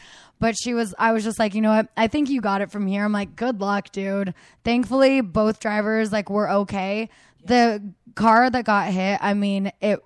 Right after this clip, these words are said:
it's totaled. Like, it was fucked. It was so bad. And, like, this kid was, like, clearly wasted.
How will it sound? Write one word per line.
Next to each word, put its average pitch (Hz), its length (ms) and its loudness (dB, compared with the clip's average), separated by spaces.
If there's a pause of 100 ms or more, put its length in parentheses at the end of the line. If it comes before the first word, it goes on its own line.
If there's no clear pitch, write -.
it's - 320 -4
totaled. 139 480 -12
Like, 190 200 -6
it 220 160 0
was 175 220 -12
fucked. - 600 -12
It 196 80 -6
was 190 260 -4
so 180 160 -2
bad. 165 240 -8
And, 208 120 -6
like, 196 180 -8 (280)
this 240 220 0
kid 208 300 -2
was, 214 180 -2
like, 190 300 -4
clearly 220 540 -6
wasted. 170 600 -12